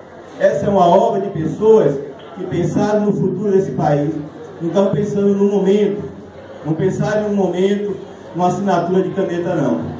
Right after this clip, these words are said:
Pensaram na construção do futuro de uma nação que merece, que precisa. Setenta por cento dos nossos estudantes são estudantes que a renda familiar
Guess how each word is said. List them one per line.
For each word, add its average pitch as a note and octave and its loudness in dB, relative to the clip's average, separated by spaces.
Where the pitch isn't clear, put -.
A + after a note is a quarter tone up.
Pensaram G3 2
na G3 2
construção F3+ 0
do E3+ 2
futuro A#3+ 2
de B3 0
uma G#3+ -2
nação G3+ 0
que - -2
merece, F#3+ 2
que F#3+ -8
precisa. D3+ -2
Setenta C#4+ -2
por - -6
cento - -2
dos G3+ 2
nossos F#3 2
estudantes E3+ 0
são F#3+ 0
estudantes F#3+ 0
que G#3 0
a A3 2
renda G#3 4
familiar E3 0